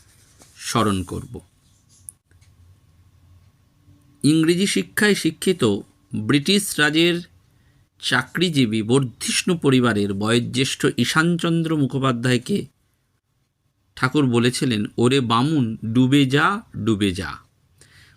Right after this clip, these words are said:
বলেছিলেন, "কোষাকুষি ছুঁড়ে ফেলে দাও, ঈশান নাম সার্থক করো।" এই ঈশানচন্দ্র মুখোপাধ্যায়ের নাম রামকৃষ্ণ লীলা রসিকগণের মধ্যে সুপরিচিত।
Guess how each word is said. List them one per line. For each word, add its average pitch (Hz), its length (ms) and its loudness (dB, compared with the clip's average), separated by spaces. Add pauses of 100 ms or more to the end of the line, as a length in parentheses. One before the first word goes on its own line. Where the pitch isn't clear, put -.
(100)
বলেছিলেন, 170 500 2
"কোষাকুষি 185 800 0
ছুঁড়ে 160 320 2
ফেলে 120 280 2
দাও, 101 320 -4 (640)
ঈশান 127 540 0 (320)
নাম 113 440 4
সার্থক 92 500 -6 (100)
করো।" - 220 -12 (920)
এই 123 80 2
ঈশানচন্দ্র 202 800 2
মুখোপাধ্যায়ের 127 640 0
নাম 135 320 2
রামকৃষ্ণ 156 800 0
লীলা 143 460 4
রসিকগণের 147 680 2
মধ্যে 104 420 0 (280)
সুপরিচিত। 104 800 -2